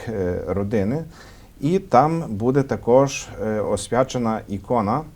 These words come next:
е, Пресвятої Родини із Джублика. І ця ікона від села Ужка по всіх наших деканатах, по всіх районних центрах,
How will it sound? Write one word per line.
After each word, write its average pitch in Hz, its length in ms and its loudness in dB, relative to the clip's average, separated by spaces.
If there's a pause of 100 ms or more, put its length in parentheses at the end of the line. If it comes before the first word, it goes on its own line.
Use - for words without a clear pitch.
(440)
е, 95 80 -4
Пресвятої 113 520 -4
Родини 107 500 0
із 98 100 -4
Джублика. 98 640 -2 (320)
І 98 60 -8
ця 95 180 -4
ікона 113 500 -2
від 156 240 -4
села 127 420 2
Ужка 202 480 0 (460)
по 117 80 -8
всіх 147 320 -6
наших 123 340 -4
деканатах, 127 580 -4
по 117 120 -6
всіх - 380 -8
районних 107 520 -2
центрах, 135 460 -2